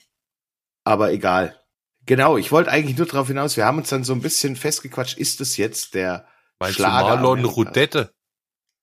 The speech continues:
Speaker 1: Es kann sein, es ist irgendein Dude. Ich weiß nicht, wer das ist. Ich hab's nur gehört und fand's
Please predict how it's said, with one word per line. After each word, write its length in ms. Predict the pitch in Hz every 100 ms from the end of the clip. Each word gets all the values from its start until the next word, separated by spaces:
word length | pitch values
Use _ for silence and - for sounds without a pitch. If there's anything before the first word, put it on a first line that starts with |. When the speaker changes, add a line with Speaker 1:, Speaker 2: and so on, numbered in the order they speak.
| - - _
Speaker 1:
Es 140 | -
kann 160 | - 143
sein, 200 | 92 117
es 100 | 110
ist 60 | 87
irgendein 200 | 117 87
Dude. 260 | 98 101 -
Ich 160 | -
weiß 280 | 98 95 -
nicht, 300 | 87 - - -
wer 160 | 85
das 180 | 82 -
ist. 240 | - - -
Ich 140 | -
hab's 220 | 98 -
nur 140 | 101 92
gehört 280 | 92 104
und 80 | 90
fand's 520 | - 98 90 - -